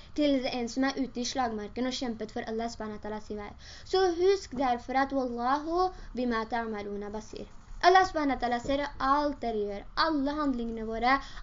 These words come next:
alle tankene våre, følelsene våre. Allah subhanahu wa ta'ala vet absolutt alt sammen. Og hvis vi skulle ha oppsummert dette verset, så vil jeg si at i dette verset så blir vi fortalt at det er en del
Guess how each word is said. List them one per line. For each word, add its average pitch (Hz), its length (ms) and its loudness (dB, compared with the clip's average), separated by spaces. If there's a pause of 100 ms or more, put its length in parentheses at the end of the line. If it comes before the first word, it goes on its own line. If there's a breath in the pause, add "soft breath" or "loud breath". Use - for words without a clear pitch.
(120)
alle 311 180 6 (100)
tankene 294 400 -2
våre, 240 240 0
følelsene 240 500 -4
våre. 226 220 2 (340 loud breath)
Allah 294 240 2
subhanahu 240 240 -6
wa 226 60 -10
ta'ala 247 220 -2
vet 240 180 -4 (100)
absolutt 240 480 -6 (120)
alt 214 120 -8
sammen. 202 320 -10 (340 loud breath)
Og 320 140 4
hvis 415 160 6
vi 427 140 2
skulle 320 240 -2
ha 330 100 0 (140)
oppsummert 277 420 -2
dette 302 240 -2
verset, 277 380 0
så 302 240 2
vil 247 180 0
jeg 277 160 0
si 277 160 -2 (220)
at 285 100 -2 (160)
i 349 240 6
dette 311 240 0
verset 254 240 -2
så 320 220 -2
blir 233 180 -2
vi 262 80 -2
fortalt 302 640 2 (560 loud breath)
at 370 160 2
det 370 160 6 (240)
er 294 160 4
en 330 240 4
del 302 400 4